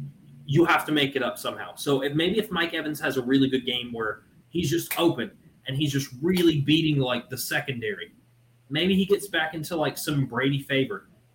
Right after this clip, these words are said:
But if Brady is looking for other people over you, you probably just lost, brother. Like, that's, you don't come back from that.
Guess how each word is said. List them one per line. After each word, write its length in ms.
But 140
if 240
Brady 420
is 120
looking 260
for 140
other 260
people 340
over 220
you, 380
you 160
probably 360
just 200
lost, 400
brother. 320
Like, 200
that's, 320
you 140
don't 220
come 160
back 320
from 120
that. 260